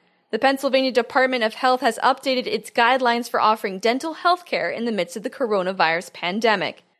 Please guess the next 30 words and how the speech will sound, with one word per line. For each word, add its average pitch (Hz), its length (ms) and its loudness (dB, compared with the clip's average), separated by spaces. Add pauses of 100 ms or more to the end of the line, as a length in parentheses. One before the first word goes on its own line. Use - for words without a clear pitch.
(120)
The 247 120 0
updates 262 480 0
lift 233 240 2
restrictions 247 640 -4
on 233 100 0
providing 214 500 0
non-emergency 214 920 0
and 214 180 -4
routine 247 420 -6
care, 277 520 -4 (240)
which 202 200 -8
means 214 380 -4
checkups 302 540 0
and 185 180 -8
teeth - 280 -8
cleanings 180 460 -8
can 196 220 -4
start 220 320 0
up 233 280 2
once 175 380 -2
again 262 460 0
with 226 240 -2
dentists 208 360 -4
across 196 340 -2
the 202 140 -12
state. 208 420 -2 (300)
However, 220 440 2
there 233 300 0
are 208 300 2
restrictions. 233 840 -6